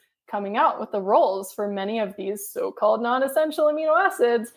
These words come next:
um, particularly when the body is in a period of stress. And pregnancy, postpartum, nursing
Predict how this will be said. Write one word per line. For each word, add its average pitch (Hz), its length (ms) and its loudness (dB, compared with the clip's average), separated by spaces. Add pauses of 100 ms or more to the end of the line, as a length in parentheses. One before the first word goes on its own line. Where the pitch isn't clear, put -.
(400)
um, 208 240 2
particularly 262 720 2
when 233 160 0
the 220 60 0
body 190 360 4
is 185 220 -2
in 190 160 -4
a 185 40 -6
period 185 340 -4
of 185 100 -6
stress. - 640 -4
And 190 200 -6
pregnancy, 226 540 -2
postpartum, 196 680 -2
nursing 185 600 -4